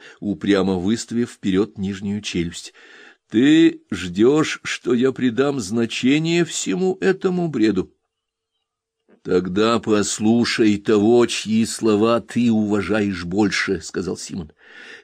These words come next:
«Первый будет последним, последний будет первым. Стремись спасти свою жизнь, и ты ее потеряешь. Я пришел, чтобы дать зрение слепым и лишить зрения зрячих».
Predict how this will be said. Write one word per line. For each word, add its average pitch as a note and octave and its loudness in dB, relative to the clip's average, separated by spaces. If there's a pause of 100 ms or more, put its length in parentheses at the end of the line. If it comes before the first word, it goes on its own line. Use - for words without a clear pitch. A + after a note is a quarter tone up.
(160)
«Первый D#3+ 4 (320)
будет C3+ 2
последним, F#2+ 0 (400)
последний G#2+ 0
будет G2 -6
первым. E2+ -4 (480)
Стремись C3+ 2
спасти D#3+ -2
свою D3+ 0
жизнь, B2 -2 (300)
и A#2+ -6
ты - -4
ее A2 2
потеряешь. F2 -2 (280)
Я B2+ 2
пришел, D3 2
чтобы C#3 0
дать B2 0
зрение B2+ 2
слепым B2 0 (260)
и A#2 0
лишить B2+ 4
зрения A#2+ 2
зрячих». B2 0